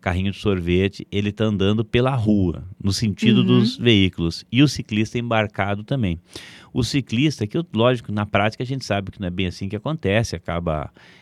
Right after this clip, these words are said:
Speaker 1: acaba, acabam todos ocupando a calça-, a, a calçada. Mas chegando numa calçada, num calçadão, se o ciclista ele quer ocupar essa calçada, ele desembarca, ele vira pedestre. O carrinheiro, ele continua na condição de condutor de veículo de propulsão humana do tipo carro de mão.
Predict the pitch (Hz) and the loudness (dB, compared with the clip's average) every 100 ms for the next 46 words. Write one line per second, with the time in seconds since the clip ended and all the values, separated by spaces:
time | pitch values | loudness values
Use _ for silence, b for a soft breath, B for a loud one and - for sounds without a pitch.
0 | B - - - 78 78 71 71 - 98 | B -16 -14 -10 -8 -6 -6 -6 -2 0
1 | 98 - 110 98 - 87 101 90 85 87 | 0 2 2 0 -6 -2 0 0 -2 -2
2 | 80 - - 82 - - 82 78 87 - | -2 -4 -12 -12 -14 -10 -6 -2 -2 -2
3 | 80 65 64 B B B B 113 123 - | -6 -6 -10 B B B B 2 2 2
4 | 131 135 151 139 113 101 98 87 98 92 | 2 4 4 2 0 0 -2 -2 0 0
5 | 87 85 85 85 76 80 90 85 104 - | -2 -4 -4 -4 -4 -2 -2 -4 -8 -8
6 | 107 113 131 - 104 87 98 101 - - | -6 -2 -2 -4 -8 -6 -4 -4 -4 -2
7 | 80 82 92 76 - 82 95 80 - 85 | -2 -2 -6 -8 -4 -2 -2 -4 -4 -4
8 | 87 95 92 104 80 80 95 101 - - | -2 -2 -2 -4 -2 -2 -2 -4 -10 -6
9 | 98 90 87 85 120 104 78 76 - B | -4 -4 -4 -2 -2 0 -2 -6 -14 B
10 | B B 101 - 117 110 92 98 120 135 | B B -8 -2 0 0 -2 0 0 0
11 | - 98 95 104 95 95 90 95 117 131 | -2 -2 -2 -4 -4 -4 -2 0 2 0
12 | 120 110 98 90 - 95 95 104 101 92 | 0 -2 -4 -4 -4 -2 0 -2 -4 -4
13 | 90 85 90 92 92 87 87 87 87 87 | -4 -2 0 0 0 0 0 0 -2 -4
14 | - - - 95 - 87 85 85 90 87 | -2 -4 -2 -4 -2 -2 0 0 -2 -4
15 | 87 - 87 - 87 85 92 104 85 82 | -6 -6 -8 -4 -2 -2 -4 -4 -2 -4